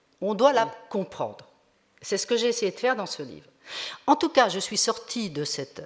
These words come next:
Speaker 1: aventure avec un double sentiment. D'abord, je suis revenue sur mes a priori, ce qui est toujours très, très bon quand on fait un voyage.
Speaker 2: Mm.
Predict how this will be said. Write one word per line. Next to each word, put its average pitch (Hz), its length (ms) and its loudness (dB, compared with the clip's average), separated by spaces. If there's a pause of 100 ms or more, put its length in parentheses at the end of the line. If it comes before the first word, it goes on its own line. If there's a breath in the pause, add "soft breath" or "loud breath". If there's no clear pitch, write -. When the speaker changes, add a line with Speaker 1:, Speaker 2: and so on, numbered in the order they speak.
Speaker 1:
aventure 262 840 -2 (320 loud breath)
avec 202 420 2
un 190 120 0
double 208 420 0
sentiment. - 540 -6 (1200 loud breath)
D'abord, 170 180 2
je - 60 -2
suis 165 100 -4
revenue 151 260 -4
sur 190 160 -2
mes 165 160 -4
a 143 60 2
priori, 135 420 -6
ce - 100 -12
qui - 80 -16
est 123 40 -12
toujours 170 300 -12
très, - 180 -12
très 127 200 -10
bon 175 160 -4
quand 127 240 -8
on 123 60 -10
fait - 140 -12
un 147 60 -10
voyage. 139 440 -8
Speaker 2:
Mm. - 40 -18